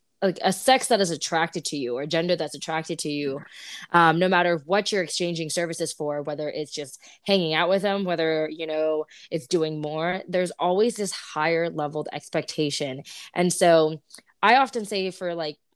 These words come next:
my friends who are strippers or whatever, I'm like, "Fuck it, you go make your money." It's totally different because you're providing that service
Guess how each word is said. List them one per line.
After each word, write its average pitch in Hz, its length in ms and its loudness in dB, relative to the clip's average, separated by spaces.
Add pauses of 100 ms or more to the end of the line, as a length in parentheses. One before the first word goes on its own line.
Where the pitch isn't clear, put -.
(260)
my 180 120 -6
friends 170 220 -6
who 151 80 -8
are 143 40 -14
strippers 196 720 -2
or 165 100 -4
whatever, 185 320 -2
I'm 180 140 0
like, 165 160 -8 (160)
"Fuck 202 200 0
it, 143 140 0
you 180 220 -6
go 262 120 2
make 220 220 -2
your 180 100 -2
money." 160 340 -4
It's - 140 -6
totally 269 480 -2
different 214 540 -4 (200)
because 196 400 0
you're 190 180 4
providing 185 460 0
that 160 200 -8
service 208 540 -4